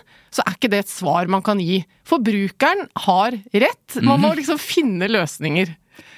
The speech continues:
Speaker 2: Kunden har rett, Eva har rett,
Speaker 1: Ja.
Speaker 2: løsningen er samarbeid.
Speaker 1: Så jeg vil, eh, for at det, det andre problemet her er jo at vi driver og hyller mediemangfoldet i Norge.
Speaker 2: Mm.
Speaker 1: Eh, det gjør alle.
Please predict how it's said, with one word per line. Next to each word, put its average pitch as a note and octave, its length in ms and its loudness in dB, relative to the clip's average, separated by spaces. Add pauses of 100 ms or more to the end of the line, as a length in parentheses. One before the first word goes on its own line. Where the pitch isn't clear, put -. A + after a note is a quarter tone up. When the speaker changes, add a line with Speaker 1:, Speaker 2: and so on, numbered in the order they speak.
(240)
Speaker 2:
Kunden C#3 280 4
har C#3+ 140 4
rett, F3+ 360 -2
Eva A#2 280 4
har B2+ 100 2
rett, D#3+ 400 -2
Speaker 1:
Ja. C3+ 180 6
Speaker 2:
løsningen A#2 380 0
er A#2 180 2
samarbeid. G2+ 560 2
Speaker 1:
Så B3+ 160 0
jeg C#4 400 0
vil, C#4+ 420 -2
eh, C4 800 0
for D4 140 0
at C4+ 100 0
det, C#4 340 0
det C4 100 4
andre F#3 320 0
problemet G3 380 0
her C#4+ 120 2
er G#3 140 2
jo F3+ 80 0
at G3 80 -6
vi A3+ 200 0
driver G3 240 0
og G#3 80 0
hyller E3 380 0
mediemangfoldet D#3+ 720 0
i F3 40 0
Norge. D#3 420 -2
Speaker 2:
Mm. F2+ 240 -6 (280)
Speaker 1:
Eh, G#3+ 440 0
det B3+ 140 2
gjør G#3 180 0
alle. E3 380 0